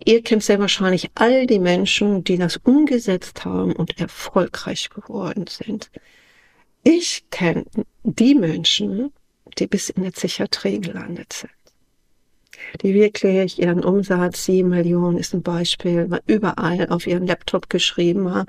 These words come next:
in ihren Geschäftsbüchern und, und, und. Und es hat sich aber nie so erfüllt. Und wenn sich das nicht erfüllt,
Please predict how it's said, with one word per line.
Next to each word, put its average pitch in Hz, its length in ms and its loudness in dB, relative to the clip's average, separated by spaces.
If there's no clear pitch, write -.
in 190 200 0
ihren 185 340 2
Geschäftsbüchern 180 1080 -2
und, 269 340 4
und, 277 220 2
und. 202 440 -4
Und 180 520 2
es - 220 -4
hat 226 120 -4
sich - 220 -4
aber 185 160 2
nie 196 520 0
so 180 220 2
erfüllt. 175 680 -2
Und 185 120 -6
wenn 185 140 0
sich 202 160 0
das 185 160 -4
nicht - 240 -4
erfüllt, 233 720 -2